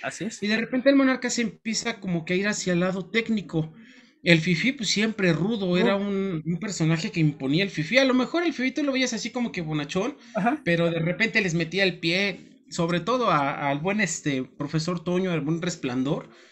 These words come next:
Speaker 1: Así es.
Speaker 2: Y le metía el pie, este, el Fifi, lo agarraba y demás, y yo decía, "No, pues, suéltalo, ¿no?".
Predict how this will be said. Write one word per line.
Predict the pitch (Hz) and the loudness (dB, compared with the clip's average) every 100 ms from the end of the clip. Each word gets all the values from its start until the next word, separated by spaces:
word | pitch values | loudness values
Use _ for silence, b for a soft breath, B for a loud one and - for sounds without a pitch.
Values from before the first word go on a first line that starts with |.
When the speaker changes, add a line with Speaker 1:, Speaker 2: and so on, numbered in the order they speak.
| B B | B B
Speaker 1:
Así | 156 - | -20 -18
es. | - | -6
Speaker 2:
Y | 165 | 2
le | 160 | 6
metía | 160 160 170 | 6 2 0
el | 180 180 | 0 0
pie, | 180 185 | 0 0
este, | 170 - 139 | 0 -4 -10
el | |
Fifi, | - 135 - 175 185 | -10 -10 -2 0 2
lo | 170 | 0
agarraba | 156 151 147 151 160 170 160 | 0 -2 0 0 2 2 2
y | 147 | 0
demás, | 143 160 175 | 0 -2 -2
y | 165 | -2
yo | 175 | -2
decía, | 170 180 | -2 -2
"No, | 196 214 | -4 -6
pues, | 165 | -4
suéltalo, | 196 311 - 185 190 | -4 -4 -2 0 0
¿no?". | 220 | -2